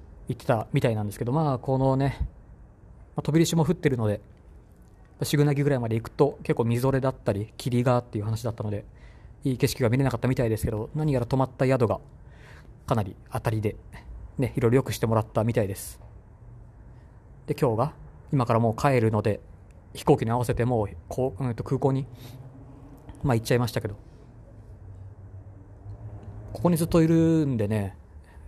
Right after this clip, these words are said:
いろんな人が来ては帰るみたいなのを一人で、<laughs> まあ、まあ、やってて、まあ、ちょっと、なんていうんですか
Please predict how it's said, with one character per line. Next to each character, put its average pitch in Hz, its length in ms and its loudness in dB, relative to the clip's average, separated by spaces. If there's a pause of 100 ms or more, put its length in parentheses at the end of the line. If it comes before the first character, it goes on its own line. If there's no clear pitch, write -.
(120)
い 156 60 -4
ろ 156 80 2
ん - 20 0
な 143 60 0
人 135 80 -4
が 117 60 -4
来 - 120 -10
て 165 100 6
は 98 240 2 (420)
帰 123 260 0
る 95 180 -4
み 101 80 -6
た 123 100 0
い 117 60 0
な - 80 2
の 147 80 8
を 117 60 2
一 - 220 2
人 113 120 2
で、 117 180 0 (240)
<laughs> - 240 -14
ま 107 240 0
あ、 - 0 - (1900)
ま 151 80 2
あ、 135 40 4
や 127 100 4
っ - 20 0
て - 80 -2
て、 107 120 0
ま 123 160 0
あ、 - 20 0
ち - 100 -2
ょ - 20 0
っ - 40 -14
と、 104 220 2
な 113 120 0
ん 120 60 -2
て 110 60 -8
い - 20 -6
う - 20 -6
ん - 20 -8
で 98 40 -10
す - 80 -12
か 139 100 -2